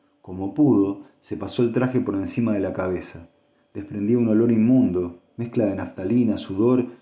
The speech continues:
y un leve rastro de perfume. Cuando los pesados pliegues de ropa cayeron sobre su cara, sintió un acceso de claustrofobia y temió que el cuchillo le hiciera otro corte aprovechando que estaba atrapada. Buscó la abertura y al sacar la cabeza abrió la boca, la boca en busca de oxígeno.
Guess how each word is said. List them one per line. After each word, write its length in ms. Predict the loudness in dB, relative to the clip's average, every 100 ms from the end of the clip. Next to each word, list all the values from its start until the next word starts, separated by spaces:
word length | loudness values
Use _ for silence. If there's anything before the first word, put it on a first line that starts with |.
| _ _
y 80 | -4
un 160 | 0 4
leve 220 | 4 4
rastro 360 | 2 0 0
de 80 | 0
perfume. 580 | 0 -2 -4 -4 -4 -6 -12 _ _ _ _ _ -12
Cuando 180 | -6
los 140 | -4 -6
pesados 380 | -8 -2 -2 0
pliegues 300 | 2 4 4
de 80 |
ropa 300 | 2 2 2
cayeron 380 | 0 0 0 0
sobre 320 | 0 0 0
su 160 | -2 -2
cara, 220 | 0 0
sintió 340 | -2 -4 0 2
un 80 |
acceso 380 | 2 -2 -2 0
de 100 | 0
claustrofobia 840 | 2 0 -2 -6 0 2 4 2 -4 -18 _ _
y 120 | -4
temió 340 | 2 4 4
que 60 | 4
el 80 | 2
cuchillo 360 | 0 -2 0
le 80 | 2
hiciera 300 | 2 2 2
otro 260 | 2 0 0
corte 280 | 2 2 0
aprovechando 600 | 0 0 0 2 2 0
que 60 |
estaba 280 | -2 0 2
atrapada. 720 | 2 0 2 2 2 -2 -12 _ _ _ _ _ _
Buscó 260 | -10 -2 2
la 120 | 4
abertura 640 | 2 2 2 2 2 -2 -4
y 60 |
al 80 | -4
sacar 300 | -2 -2 2
la 120 | 2
cabeza 360 | 2 2 2 2
abrió 220 | 2 4
la 120 | 4
boca, 380 | 4 2 0 -2 0
la 140 | 2
boca 260 | 2 2 0
en 120 | 0
busca 220 | -2 -2
de 80 | -2
oxígeno. 640 | -4 -6 -8 -8 -8 -10